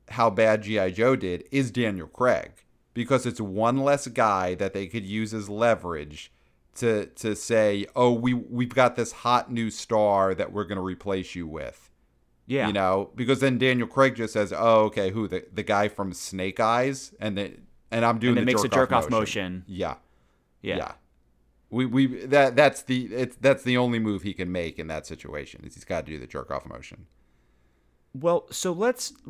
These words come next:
Speaker 2: real quick, because th-, there's been a lot of talk
Speaker 1: Mm-hmm.
Speaker 2: from the pundits about this weekend and what it means and why,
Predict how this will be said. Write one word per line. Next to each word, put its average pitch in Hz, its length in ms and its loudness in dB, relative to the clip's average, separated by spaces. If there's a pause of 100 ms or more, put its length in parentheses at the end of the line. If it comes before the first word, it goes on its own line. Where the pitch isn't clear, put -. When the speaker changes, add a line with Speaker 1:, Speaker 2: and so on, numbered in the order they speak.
(140)
Speaker 2:
real 185 280 0
quick, - 440 -2
because 160 520 0 (840)
th-, 147 200 -14
there's 202 280 4
been 208 180 -2
a 185 60 2
lot 147 280 4
of 147 80 -4
talk 98 560 -4 (560)
Speaker 1:
Mm-hmm. 104 340 -8
Speaker 2:
from 135 160 -4
the 147 80 0
pundits 95 800 -6 (960)
about 113 340 2
this 131 240 -4
weekend 104 480 -4
and 95 160 -6
what 117 140 2
it 117 140 -6
means 98 420 -4
and 90 160 -8
why, 107 680 0